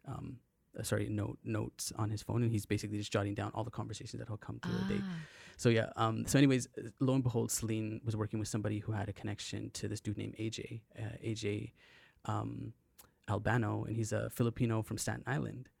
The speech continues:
Speaker 1: Um, so he's a, a barber and, uh, vintage curator,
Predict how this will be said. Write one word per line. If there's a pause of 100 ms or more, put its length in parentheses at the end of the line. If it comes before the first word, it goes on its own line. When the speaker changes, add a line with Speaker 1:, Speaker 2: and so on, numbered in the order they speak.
(140)
Speaker 1:
Um, (220)
so
he's
a, (280)
a
barber
and, (100)
uh,
vintage
curator,